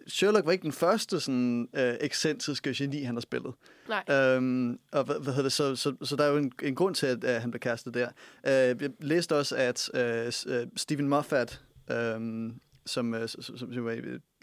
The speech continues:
Speaker 1: skaberne af Sherlock, øh, blev først interesseret i, øh, Cumberbatch, da han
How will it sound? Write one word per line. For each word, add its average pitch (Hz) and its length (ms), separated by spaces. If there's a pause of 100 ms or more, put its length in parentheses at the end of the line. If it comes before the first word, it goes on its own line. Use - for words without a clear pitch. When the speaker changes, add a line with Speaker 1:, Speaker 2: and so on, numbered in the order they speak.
Speaker 1:
skaberne 120 400
af 110 60 (240)
Sherlock, 156 400 (420)
øh, 123 80
blev 123 100
først 147 220
interesseret 139 680
i, 147 280 (580)
øh, 113 440
Cumberbatch, 131 440
da 127 40
han 117 140